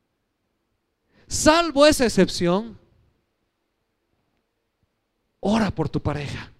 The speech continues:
por tu futura pareja, por el papá de tus hijos. Y si no está en la figura, encamina a tus hijos, hijas, hacia su Padre Celestial.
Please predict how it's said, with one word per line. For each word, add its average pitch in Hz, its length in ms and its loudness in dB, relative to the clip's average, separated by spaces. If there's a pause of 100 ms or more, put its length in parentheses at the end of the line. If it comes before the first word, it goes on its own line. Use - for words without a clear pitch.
(680)
por 214 160 8
tu 233 120 4
futura 247 560 2
pareja, 143 540 -10 (640)
por 190 140 8
el 190 80 4
papá 220 360 2
de 226 100 4
tus - 240 -6
hijos. - 440 -12 (1040)
Y 190 100 0
si 190 140 -2
no 202 100 4
está 233 220 0
en 220 80 0
la 185 80 2
figura, 160 540 0 (1700)
encamina 202 640 -8
a 214 40 -8
tus - 320 -6
hijos, 190 600 -8 (320)
hijas, - 680 -4 (580)
hacia 156 260 -6
su 170 200 -4
Padre 170 300 -4
Celestial. 123 640 -12